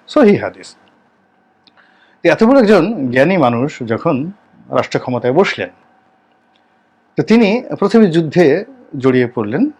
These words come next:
কার সঙ্গে? উম্মুহুল মুমিনিন মা আয়েশা সিদ্দিকা রাদিয়াল্লাহু তাআলা আনহার সঙ্গে।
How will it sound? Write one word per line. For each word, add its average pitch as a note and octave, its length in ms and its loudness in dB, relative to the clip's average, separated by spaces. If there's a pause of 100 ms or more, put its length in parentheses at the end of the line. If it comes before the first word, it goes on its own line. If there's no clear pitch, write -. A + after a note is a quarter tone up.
কার B2+ 120 2
সঙ্গে? D#3+ 380 -4 (420)
উম্মুহুল C#3 420 2
মুমিনিন G3 640 0 (200)
মা A#2+ 120 0
আয়েশা A2+ 200 -4
সিদ্দিকা A2+ 340 -6
রাদিয়াল্লাহু G#2 400 -6
তাআলা G2 160 -14
আনহার G#2+ 180 -20
সঙ্গে। - 320 -20